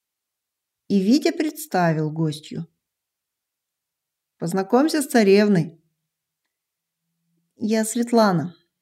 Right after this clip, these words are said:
Это Виктор так дразнится". "А что ж, и похоже", кивнула Галя. "Коса-то какая". "Месяц под косой блестит,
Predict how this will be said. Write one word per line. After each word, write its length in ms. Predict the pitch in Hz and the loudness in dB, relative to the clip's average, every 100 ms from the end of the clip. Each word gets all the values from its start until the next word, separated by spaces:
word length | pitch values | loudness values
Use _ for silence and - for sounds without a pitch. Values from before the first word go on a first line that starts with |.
| _ | _
Это 260 | - 202 202 | -8 -6 -2
Виктор 400 | 208 277 277 190 | 0 0 -2 -8
так 240 | - 190 190 | -6 -8 -2
дразнится". 640 | 196 175 165 160 - - _ _ _ _ _ _ _ _ _ _ _ _ _ _ _ _ | -2 -2 -4 -6 -10 -18 _ _ _ _ _ _ _ _ _ _ _ _ _ _ _ _
"А 160 | 208 233 | 0 0
что 280 | - 196 | 0 -4
ж, 180 | 170 - _ _ _ - | -4 -8 _ _ _ -10
и 100 | 202 | 0
похоже", 880 | 269 311 - 226 175 170 208 247 - _ _ _ _ - | 0 2 2 2 2 0 -2 -4 -12 _ _ _ _ -14
кивнула 420 | 202 202 196 190 | -6 -4 -2 -2
Галя. 380 | 190 185 175 170 _ _ _ _ | -4 -4 -6 -10 _ _ _ _
"Коса-то 420 | - 285 247 196 170 | -6 -2 0 0 -2
какая". 580 | 196 190 180 160 156 - _ _ _ _ _ _ _ _ | -6 -8 -8 -8 -8 -14 _ _ _ _ _ _ _ _
"Месяц 540 | - 196 190 185 190 - | 0 2 2 0 -6 -4
под 220 | 190 185 | -6 -4
косой 420 | 190 196 190 190 | -4 -2 2 4
блестит, 680 | 175 165 180 - 277 330 330 | 4 2 -2 0 0 0 -2